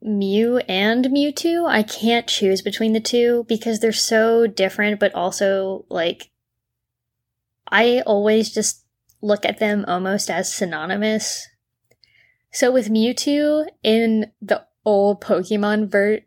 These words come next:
the old Pokemon movie, when he says, "I see now that the circumstances of one, one's birth are irrelevant.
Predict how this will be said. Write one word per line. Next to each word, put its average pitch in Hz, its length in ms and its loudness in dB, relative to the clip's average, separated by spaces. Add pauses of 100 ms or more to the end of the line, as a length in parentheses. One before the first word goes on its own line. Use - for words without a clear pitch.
(400)
the 196 180 2
old 208 280 2
Pokemon 220 520 0
movie, 226 260 2
when 214 160 2
he 214 120 0
says, 190 540 0
"I 170 100 -4
see 196 280 -2
now 196 200 0
that 175 140 -2
the 185 60 -2
circumstances 202 760 -4
of 190 140 -8
one, 196 220 -4 (140)
one's 196 320 -2
birth 202 340 0
are 185 180 -4
irrelevant. 180 500 0